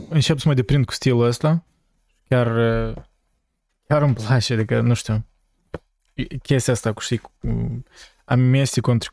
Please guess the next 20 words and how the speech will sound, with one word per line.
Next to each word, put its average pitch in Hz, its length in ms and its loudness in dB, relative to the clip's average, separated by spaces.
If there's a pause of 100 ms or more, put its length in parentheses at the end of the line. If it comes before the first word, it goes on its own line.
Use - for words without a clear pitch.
(160)
conștiință 127 840 0
de 151 80 0
la 117 80 2
prima 123 260 0
persoană 135 420 0
cu, 117 280 -2 (360)
cu - 140 -4
descrieri 123 500 0
de 113 60 0
la 113 100 2
treia 113 280 0
persoană. 113 360 0
Uneori 127 480 0 (1500)
îți 123 240 -2
ia 131 100 2
ceva 123 200 0
timp 123 220 0
să - 100 -6
înțelegi, 110 560 0
adică, - 580 -8